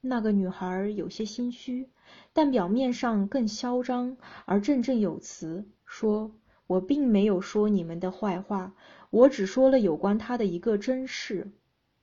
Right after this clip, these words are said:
她甚至很放肆地盯着爱洗澡的女孩说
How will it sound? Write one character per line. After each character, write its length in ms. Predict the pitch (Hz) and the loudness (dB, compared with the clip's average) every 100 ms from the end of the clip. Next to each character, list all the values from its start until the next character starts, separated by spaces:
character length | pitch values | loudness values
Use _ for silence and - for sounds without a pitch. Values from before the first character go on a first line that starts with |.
| _ _ _ _ | _ _ _ _
她 520 | - 202 202 202 208 220 - | -10 -2 0 0 -4 -8 -18
甚 240 | - 294 | -6 -4
至 120 | 277 | -2
很 200 | 269 202 | 0 0
放 360 | 190 - 302 220 | -2 0 0 0
肆 200 | - 247 | -4 -4
地 140 | 202 | -4
盯 240 | 190 226 226 | -2 -2 -2
着 100 | 214 | -2
爱 240 | - 254 | -2 -4
洗 300 | 208 - 214 | -6 -8 -6
澡 160 | 220 165 | -4 -2
的 100 | 196 | 0
女 120 | 185 | 0
孩 240 | 180 180 | -2 -10
说 360 | 190 - 208 214 | -8 -6 -6 -6